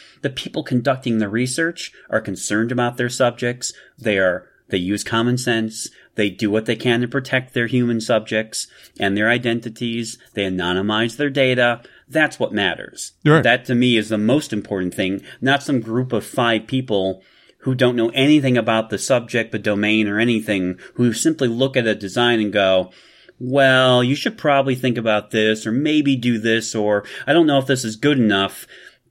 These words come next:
Speaker 1: Pay us fifteen hundred dollars more on top of the twenty-five hundred, and then we'll sign off on this." Screw you.
Speaker 2: You know, in, in Alan's response, what's, what's clear is that he is aware of this and is looking for this in papers, um,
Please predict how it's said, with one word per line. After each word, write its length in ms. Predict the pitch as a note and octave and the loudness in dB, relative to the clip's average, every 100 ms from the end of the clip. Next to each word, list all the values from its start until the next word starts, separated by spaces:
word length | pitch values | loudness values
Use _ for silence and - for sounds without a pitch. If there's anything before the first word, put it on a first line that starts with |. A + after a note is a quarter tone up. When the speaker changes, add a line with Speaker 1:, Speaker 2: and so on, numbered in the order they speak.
| - | -2
Speaker 1:
Pay 140 | D#3+ | 0
us 100 | C3+ | 0
fifteen 360 | - C3 C3 A#2+ | -2 0 0 2
hundred 260 | A#2+ A2+ | 2 2
dollars 360 | A2 G#2+ G#2 G2 | 2 2 2 -2
more 520 | A#2+ C#3 F#3 F#3 G#2+ | 0 2 4 4 4
on 140 | G2+ G2+ | 2 2
top 160 | A#2+ G#2+ | 0 -2
of 40 | |
the 60 | G#2+ | -2
twenty-five 420 | A#2+ G#2+ G#2+ F#2+ | 0 2 2 -2
hundred, 240 | G2+ G2 | -2 -4
and 120 | G2 | -2
then 180 | G2 A2 | 0 0
we'll 100 | G2+ | -2
sign 260 | F#2 G2 F2+ | -6 -4 -4
off 200 | E2+ - | -4 -6
on 180 | - - | -6 -8
this." 280 | - - - - _ _ - | -10 -14 -14 -20 _ _ -18
Screw 260 | - - F#3 | -14 -2 0
you. 280 | A2+ F2 F2 - - - - _ - | 2 0 -4 -10 -20 -20 -20 _ -12
Speaker 2:
You 80 | A#2 | -6
know, 120 | F#3+ | -6
in, 400 | D#3+ C3+ B2 A#2 | -4 -2 -2 -4
in 160 | C3+ A#2+ | -4 0
Alan's 360 | G#2+ A#2+ A#2 | 2 2 2
response, 680 | G#2 - - F3 A#2 G#2 - | 0 -2 2 4 4 2 0
what's, 400 | A2+ G#2+ - - | 0 0 -2 -6
what's 220 | - A2 | -4 -4
clear 380 | - - D#3+ C#3+ | -4 0 4 6
is 160 | A#2 F#2+ | 4 2
that 340 | A2 G#2+ G#2+ - - _ | 2 2 -2 -12 -20 _
he 240 | - D3+ C#3+ | -4 2 4
is 240 | C3 A#2 | 4 4
aware 320 | A2+ A2 B2 | 4 4 6
of 80 | A#2 | 4
this 300 | F#2+ F#2+ F2+ - | 4 0 0 -2
and 280 | A2 G#2+ G#2 | 0 2 0
is 380 | G2+ A#2 A2+ G#2+ | 0 2 2 2
looking 400 | A2 C3 A#2 G2 | 0 0 -2 -4
for 320 | - G#2+ G2+ | 0 2 4
this 240 | G2 F#2 | 2 0
in 180 | - G2 | -2 -6
papers, 600 | - B2 C3 E2 E2 - - - - _ _ - | -2 -2 0 -4 -4 -8 -14 -20 -20 _ _ -6
um, 460 | G2+ F#2+ F#2 F2+ | -2 0 -2 -4